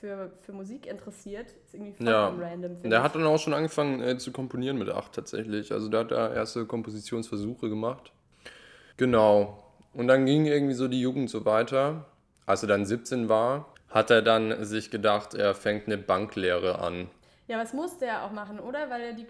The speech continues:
Speaker 1: Familie unterstützen musste finanziell.
Speaker 2: Genau, er musste die Familie unterstützen. Außerdem hatte er auch, also er konnte gar nicht studieren, weil er damals nur einen Realschulabschluss gemacht hat. Genau, deswegen kam das gar nicht in Frage. Und dann ist er zur Privatbank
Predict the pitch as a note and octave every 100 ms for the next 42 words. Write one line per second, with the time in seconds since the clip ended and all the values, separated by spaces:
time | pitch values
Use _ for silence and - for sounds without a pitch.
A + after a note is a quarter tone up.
0 | - A3 A#3+ C#4+ A3 G#3+ G3+ A3 G#3+ G#3
1 | G3+ - G3+ G3+ G3 F#3 C3 C3 C3+ B2
2 | B2 C#3 C3 B2+ C#3 D3+ C#3+ B2+ - D#3+
3 | - E3 A#2+ B2+ C#3 C3 C#3 C#3+ B2 A#2
4 | B2 - A2+ A2+ A2 A2 C#3+ D3+ B2+ A2
5 | G#2+ - G#2 A2+ A#2+ A2 C#3+ C#3+ _ A2+
6 | G#2+ G#2 G#2+ G#2 - A2+ G#2+ G#2+ G#2 G#2
7 | - _ _ G#2+ G2+ F#2+ F2+ G#2 - A2+
8 | A2 - A2+ G#2+ - G#2+ A2 - C#3+ D3+
9 | - _ _ - C3 G#2+ A2 - G#2 G#2
10 | G#2+ G2+ G#2+ G#2 G#2 G2+ A2 A2+ F#2+ G2
11 | G2 G2+ G#2 - A2 - A2 G#2 G#2 -
12 | G#2 A2